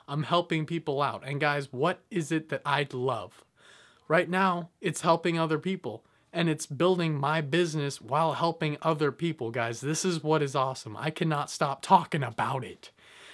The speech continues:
<clears throat> Okay? Everywhere I go, when I start bringing up what I love to do, my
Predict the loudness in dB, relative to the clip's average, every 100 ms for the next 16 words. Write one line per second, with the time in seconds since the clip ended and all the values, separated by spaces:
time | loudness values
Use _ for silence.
0 | -10 -4 0 0 -2 -2 0 2 0 -2
1 | _ _ _ _ _ -20 _ -18 _ -2
2 | 0 2 2 4 4 4 2 0 0 -2
3 | -2 0 0 0 0 0 0 0 0 2
4 | 2 4 2 -2 -6 -4 -2 -2 -4 -18
5 | -20 -20 _ 0 2 2